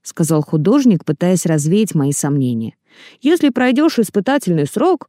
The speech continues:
увидишь вещи и похуже». Я не хотела показаться трусихой, но, слушайте, это же не кино,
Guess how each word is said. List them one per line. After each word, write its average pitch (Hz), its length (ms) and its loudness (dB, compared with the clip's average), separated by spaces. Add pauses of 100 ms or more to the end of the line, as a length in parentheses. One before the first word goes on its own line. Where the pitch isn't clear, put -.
увидишь 349 400 2
вещи 220 360 2
и 147 40 2
похуже». 139 640 0 (680)
Я 240 140 4
не 240 100 6
хотела 165 420 0
показаться 139 600 -4
трусихой, 240 680 -2 (440)
но, 196 280 4
слушайте, 170 600 -2
это 120 400 -2
же 131 140 0
не 165 160 4
кино, 214 400 4